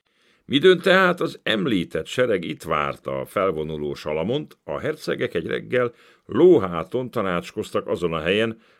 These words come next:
ahol most Szent Péter apostol kőből való kápolnája van. Arról tanakodtak, hogyan fognak megütközni. És amikor itt álltak, Boldog László fényes nappal jelenést látott az égen, és így szólt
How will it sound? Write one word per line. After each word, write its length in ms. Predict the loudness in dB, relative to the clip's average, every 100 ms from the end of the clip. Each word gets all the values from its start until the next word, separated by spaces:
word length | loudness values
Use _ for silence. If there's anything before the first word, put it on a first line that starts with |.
| _
ahol 320 | -2 0 2 2
most 240 | 0 -4
Szent 360 | -4 -4 -4 -4
Péter 320 | -4 -2 -2
apostol 520 | -2 -6 -6 -6 -6
kőből 400 | -4 -4 0 0
való 240 | 2 2
kápolnája 760 | 2 0 0 -4 -4 -2 -4 -4
van. 300 | -6 -10 _ _ _ _ _ _ _ _ _ _ _
Arról 420 | 6 8 8 8
tanakodtak, 640 | 4 2 0 -2 0 0
hogyan 260 | 2 2 0
fognak 340 | 0 -2 -2
megütközni. 720 | 0 -2 -2 -8 -10 -10 -20 -20 _ _ _ _ _ _
És 240 | -4 0 2
amikor 400 | 0 2 2 2
itt 260 | -4 -4 0
álltak, 580 | 4 4 4 0 0 0
Boldog 380 | 0 2 2
László 360 | 2 2 0 -4
fényes 460 | -4 -6 -4 -4 -4
nappal 360 | -8 -2 -2
jelenést 520 | 2 2 0 -2 -6
látott 420 | -4 -4 -4 -6 -6
az 120 | -6
égen, 340 | -6 -2 -4
és 220 | -4 -10 -8
így 220 | -6 -6
szólt 500 | -4 0 2 0